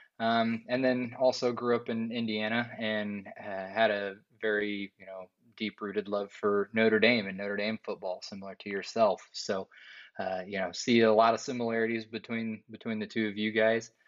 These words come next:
Um, a-, after this last weekend, though, uh, I don't know if I'll be able to show my face in a Notre Dame jersey or just rooting for Notre Dame, uh, in general, 'cause that was,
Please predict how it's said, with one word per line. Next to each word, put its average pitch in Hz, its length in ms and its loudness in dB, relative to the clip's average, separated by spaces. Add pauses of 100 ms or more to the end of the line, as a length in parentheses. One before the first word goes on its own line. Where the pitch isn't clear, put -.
(320)
Um, 92 500 -6 (240)
a-, 117 180 2
after 120 300 4
this 117 220 -2
last 135 260 2
weekend, 120 420 0
though, 98 260 -6 (140)
uh, 101 320 -4
I 117 120 2
don't 120 160 0
know 113 140 0
if 104 100 -8
I'll 110 100 2
be 110 160 -4
able 110 280 -2
to 104 220 -4
show 113 220 -2
my 104 200 -2
face - 640 -6
in 101 200 -6
a 98 160 -6
Notre 104 300 0
Dame 101 300 0
jersey 95 560 -6
or 98 340 0
just 98 340 -8 (480)
rooting 117 280 6
for - 160 -2
Notre 104 280 2
Dame, 98 400 -2 (120)
uh, 95 320 -6
in 98 160 -8
general, 95 560 -2
'cause 95 320 -10
that 110 160 6
was, 104 300 -2